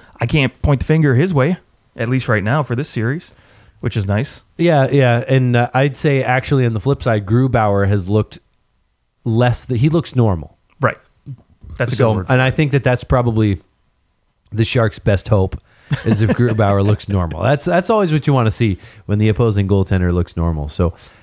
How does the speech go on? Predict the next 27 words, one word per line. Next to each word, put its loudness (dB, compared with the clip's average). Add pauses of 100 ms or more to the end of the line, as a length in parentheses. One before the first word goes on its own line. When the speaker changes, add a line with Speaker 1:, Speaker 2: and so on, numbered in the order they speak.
(140)
Speaker 2:
that's, -2
uh, 0 (920)
game 2
one 2
and 0
two. 0
Let's -2
go 0
to, -2
the -2
Blues 2
and 4
the 4
Stars 2
are 2
on 0
tonight. -4 (580)
Uh, -6
we're 2
recording 0
this -2
at -6 (420)
about -10
five 0
o'clock -6
on -6
Monday. -2